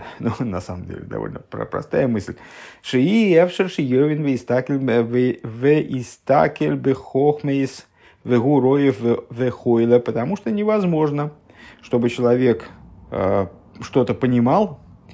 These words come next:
и осознавал, осмыслял в области премудрости, будучи голодным, больным, «ой, эхот миеворов коев», или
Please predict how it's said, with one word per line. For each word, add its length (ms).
и 440
осознавал, 880
осмыслял 760
в 140
области 600
премудрости, 760
будучи 460
голодным, 720
больным, 560
«ой, 260
эхот 400
миеворов 500
коев», 540
или 520